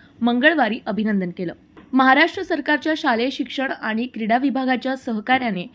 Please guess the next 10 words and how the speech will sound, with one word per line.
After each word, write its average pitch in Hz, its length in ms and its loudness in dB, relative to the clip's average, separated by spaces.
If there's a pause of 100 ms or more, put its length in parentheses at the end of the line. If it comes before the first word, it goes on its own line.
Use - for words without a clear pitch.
(260)
आणि 233 280 0 (120)
ईएसएफ 262 580 -2
द्वारे 214 400 -2 (300)
खारघर 262 380 4
येथील 302 240 0
रामशेठ 254 420 -2
ठाकूर 277 240 -2
उच्च - 300 -6
माध्यमिक 233 520 -2
विद्यालयाला 226 600 2